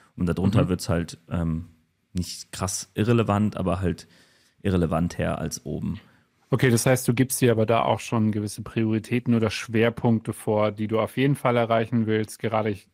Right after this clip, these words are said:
Speaker 2: nehme jetzt mal an, Sport wird ziemlich weit oben sein wegen Marathon und Co.
Speaker 1: Genau.
Speaker 2: Ähm, okay, alles klar.
Speaker 1: Aber, aber trotzdem sind die anderen Punkte, ähm, also, was, das Krasse, was mich daran, ähm,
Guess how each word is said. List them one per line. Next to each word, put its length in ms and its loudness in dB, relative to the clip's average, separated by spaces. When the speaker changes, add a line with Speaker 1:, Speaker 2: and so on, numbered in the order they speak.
Speaker 2:
nehme 220 -6
jetzt 160 -10
mal 80 -6
an, 120 -10
Sport 460 -2
wird 260 -4
ziemlich 280 2
weit 140 2
oben 220 2
sein 200 2
wegen 160 -2
Marathon 520 2
und 60 0
Co. 280 2
Speaker 1:
Genau. 380 -2
Speaker 2:
Ähm, 500 -2
okay, 380 -4
alles 240 -10
klar. 200 -12
Speaker 1:
Aber, 260 0
aber 160 0
trotzdem 460 0
sind 160 2
die 80 0
anderen 220 2
Punkte, 680 0
ähm, 520 0
also, 160 -2
was, 280 -2
das 220 -6
Krasse, 300 -2
was 180 -2
mich 200 0
daran, 480 0
ähm, 480 2